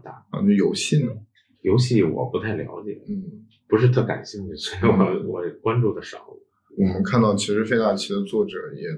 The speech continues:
Speaker 2: 大量还是年轻人嘛，就像他们现在在做独立动画，可能也比较短，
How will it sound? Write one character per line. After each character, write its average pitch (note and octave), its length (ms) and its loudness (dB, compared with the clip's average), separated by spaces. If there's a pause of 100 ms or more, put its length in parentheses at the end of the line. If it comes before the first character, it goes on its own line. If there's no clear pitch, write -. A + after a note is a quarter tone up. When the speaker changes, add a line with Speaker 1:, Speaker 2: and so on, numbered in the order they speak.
Speaker 2:
大 G#2+ 140 4
量 F#2 180 0
还 E2+ 100 -12
是 - 140 -12
年 F2 180 -14
轻 - 180 -12
人 G2+ 100 -12
嘛， - 420 -20
就 A#2 100 -2
像 A2 400 2
他 A#2 140 -4
们 A#2 120 6
现 B2 140 2
在 A2 60 0
在 A2 160 2
做 A2 160 4
独 F#2+ 140 0
立 G#2+ 80 2
动 A2 200 0
画， G2+ 280 0
可 E2+ 180 -14
能 F#2+ 100 -4
也 G#2 80 2
比 F#2+ 120 -4
较 F2+ 60 -2 (140)
短， - 140 -8